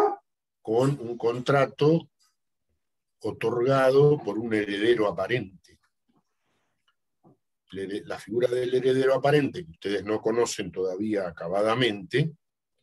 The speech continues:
eh, aparece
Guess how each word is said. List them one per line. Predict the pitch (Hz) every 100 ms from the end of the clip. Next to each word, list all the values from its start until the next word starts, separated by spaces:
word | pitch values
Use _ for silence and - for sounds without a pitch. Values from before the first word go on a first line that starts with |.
| _ _ _ _ _ _ _ _ _ - _ _ _ _ -
eh, | 101 87 80 78 73 _ _ _ _ _ _ _ _ _ _ _ _ _ _ _ _ _ _ _ _ _ _ _ _ _ - - -
aparece | 107 - 127 139 - 170